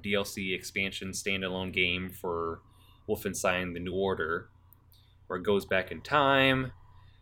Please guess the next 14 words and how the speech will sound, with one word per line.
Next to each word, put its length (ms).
and 440
we're 60
just 120
talking 340
about, 200
like, 160
one 180
level, 400
one, 240
uh, 240
chapter 400
out 120
of 40
that, 300